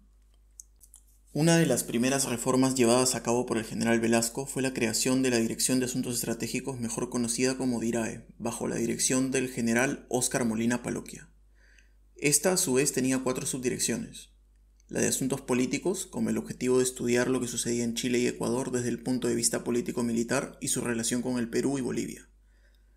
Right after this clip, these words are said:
La de Asuntos Militares, con el objetivo de una repotenciación de las Fuerzas Armadas en base a una hipótesis con guerra con maniobras ofensiva hacia el sur.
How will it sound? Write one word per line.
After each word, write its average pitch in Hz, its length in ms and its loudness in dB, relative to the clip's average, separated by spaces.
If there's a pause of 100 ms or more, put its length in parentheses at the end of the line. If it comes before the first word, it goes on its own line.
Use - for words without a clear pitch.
(300)
La 117 120 2
de 113 80 6
Asuntos 127 360 0
Militares, 131 640 0 (500)
con 123 160 2
el 120 60 4
objetivo 139 500 2
de 131 80 6
una 139 180 2
repotenciación 120 640 -2
de 135 80 0
las 120 140 0
Fuerzas 131 320 -2
Armadas 127 540 0 (360)
en 113 200 4
base 131 280 4
a 131 60 4
una 127 200 2
hipótesis 131 600 0
con 120 220 -2
guerra 127 360 0
con 120 200 0
maniobras 123 560 0 (200)
ofensiva 120 520 2
hacia - 280 -2
el 113 80 0
sur. - 360 -6